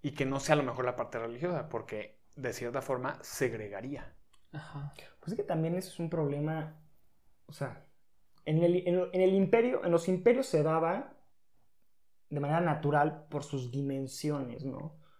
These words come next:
Speaker 3: Yo creo que ahorita lo que vivimos, igual hay estados que, cuyas dimensiones no son tan grandes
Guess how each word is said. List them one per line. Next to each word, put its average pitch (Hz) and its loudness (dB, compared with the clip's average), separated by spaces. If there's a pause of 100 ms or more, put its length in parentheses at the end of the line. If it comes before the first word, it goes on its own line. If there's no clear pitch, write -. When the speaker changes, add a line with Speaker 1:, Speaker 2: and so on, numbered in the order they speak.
(320)
Speaker 3:
Yo 143 2
creo 180 8
que 175 8
ahorita 156 10
lo 160 6
que 151 -2
vivimos, 165 2 (1400)
igual 180 8
hay 214 8
estados 185 4
que, 151 2
cuyas 135 -2
dimensiones 131 0
no 156 6
son 165 2 (540)
tan 180 6
grandes 185 6